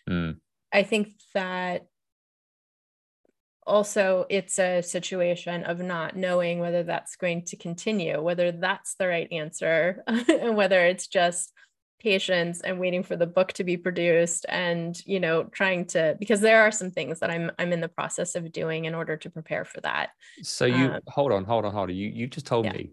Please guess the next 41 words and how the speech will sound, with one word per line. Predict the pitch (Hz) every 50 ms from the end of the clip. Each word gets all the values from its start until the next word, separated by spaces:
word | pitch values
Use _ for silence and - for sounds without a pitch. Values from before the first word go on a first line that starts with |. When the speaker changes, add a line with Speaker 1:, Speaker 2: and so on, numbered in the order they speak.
| _ -
Speaker 1:
that | - -
you, | 104 98 101 101 98 98 - - 127
oh, | 123 120 113 113 107 107 104 98 98 92 92 95
you, | 98 95 98 95 - - -
you're | - - 107
not | 107 107 101
good | - 104
at | 92
patience. | - - 98 98 - - 92 87 - - - - _ - - _ -
You | 107
want | 107 107 104
things | 107 101
to | -
come | - - 92 87
quicker. | - - 90 90 - - 92 98 - - _ _ _ _ _ _ -
You | 107
don't | 104 107 110 107 107 95
like | 101 95 92 90 - -
waiting. | 90 90 92 92 - - 90 87
However, | 85 - - 95 104 110 98 92 85 82 85 - _ _ _ _ _ _ _ _ _ _ _ _ _ _ _ _ _ _ _ _ _ -
because | 113 - - 117 110 101
you | 107 104 101 98 98 - - _ _ _ _ _ _ _ _ _ _ -
may | 107 101 98
be | 95 -
so | - - 95
used | 90 85 95 104 - -
to | 113
referrals, | 110 110 - 120 113 113 123 131 143 - - -
maybe | 110 107 107 104 110 104 98 101 - - - _ _ _ _ _ _ _ _ _ _ -
you | 113 107 107
would | 87 104 113 117 101 107 113
much | 123 131 127 - -
prefer | - 131 - 135 135 131
it | 113 123
come | - 123 117
from | - - 107
referrals | 95 - 104 101 104 104 -
'cause | 107
it's | 92 -
less | 110 98 98 -
scary, | - - 104 101 107 104 92 92 98 117 -